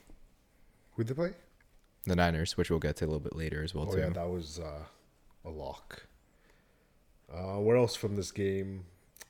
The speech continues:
Speaker 1: I believe Steelers were, like, plus three fifty. I had them in a round robin parlay,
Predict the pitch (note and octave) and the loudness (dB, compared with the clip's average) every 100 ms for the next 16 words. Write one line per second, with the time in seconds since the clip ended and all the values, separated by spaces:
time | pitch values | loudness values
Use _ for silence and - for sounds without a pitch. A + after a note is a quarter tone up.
0 | - - - - G2+ A2 A2 A#2 G#2+ - | -20 -20 -18 -8 -4 2 4 2 0 2
1 | G#2+ A2 A2 G2 F#2+ F2+ - - G2+ F#2+ | 4 4 4 2 2 0 -4 -2 0 0
2 | - - G2+ G2+ F2+ - F#2+ - A#2 A#2+ | -6 -6 -2 -2 -2 -6 -6 -2 -2 -2
3 | A#2 - F2+ E2+ G2 F#2+ G2 F#2 F2 E2 | -6 -10 -8 -4 -4 -4 -4 -4 -4 -6
4 | D#2+ - _ - - - - G2 F#2+ F2+ | -8 -14 _ -18 -18 -20 -12 -4 -2 0
5 | F2 F2+ G2 G2 F#2 G#2 G#2+ A2 A2 | 0 2 2 0 -2 0 2 2 0